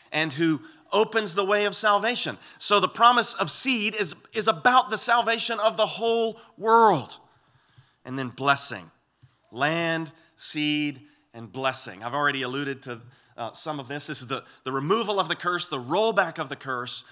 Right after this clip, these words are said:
but it's also about what we just saw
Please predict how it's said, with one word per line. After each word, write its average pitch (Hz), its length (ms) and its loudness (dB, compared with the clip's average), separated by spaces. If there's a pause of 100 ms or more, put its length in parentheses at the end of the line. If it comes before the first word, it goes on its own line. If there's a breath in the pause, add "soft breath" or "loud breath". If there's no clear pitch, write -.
(180 loud breath)
but 151 120 -6
it's 233 280 -8
also 110 760 -4 (300 loud breath)
about 143 340 -2
what 151 160 -4
we 139 120 -6
just 160 540 -6
saw 110 540 -4